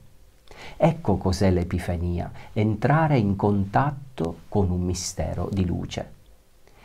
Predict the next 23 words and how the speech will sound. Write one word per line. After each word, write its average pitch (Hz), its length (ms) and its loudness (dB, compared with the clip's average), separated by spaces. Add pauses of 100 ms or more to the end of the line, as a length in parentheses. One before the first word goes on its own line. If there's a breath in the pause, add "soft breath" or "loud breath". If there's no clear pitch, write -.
(340 loud breath)
Come 208 300 10
possiamo 95 760 4
sviscerarne 110 880 4
ancora 95 560 4
i 87 80 2
significati? 87 960 -4 (280)
Radicandoci 143 1300 2 (300)
ancora 95 520 2
una 110 160 4
volta - 640 -2 (200)
nella 95 460 4
parola, 95 540 -2 (240 loud breath)
quella 127 300 6
parola 147 440 8
che 101 160 2
ci 113 140 0
viene 135 260 6
consegnata 117 840 2
nelle 90 320 -2
feste, 98 480 0
nella 98 240 2
liturgia 101 520 2
domenicale. 90 800 -2